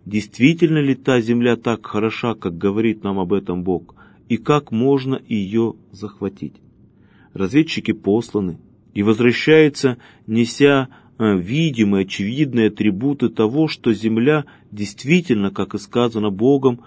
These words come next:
богата и плодоносна, с медом и молоком, то есть много скота, жирные поля, хорошая земля, тучные виноградники, сады,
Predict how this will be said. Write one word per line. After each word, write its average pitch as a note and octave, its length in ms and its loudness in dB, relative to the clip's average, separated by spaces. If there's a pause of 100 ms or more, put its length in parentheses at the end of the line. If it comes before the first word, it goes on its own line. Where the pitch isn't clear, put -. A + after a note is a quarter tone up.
(320)
богата G2+ 580 -2
и - 220 -8
плодоносна, A2 720 -4 (480)
с - 160 -20
медом C3+ 560 4
и B2+ 80 -6
молоком, A2 600 -4 (400)
то A#2 140 6
есть - 360 0 (180)
много B2+ 440 2
скота, F#2+ 560 -6 (380)
жирные B2+ 600 4
поля, A#2+ 460 -4
хорошая B2+ 600 0
земля, A#2+ 480 -4 (380)
тучные C3+ 520 4
виноградники, C3 960 -2
сады, A2+ 640 0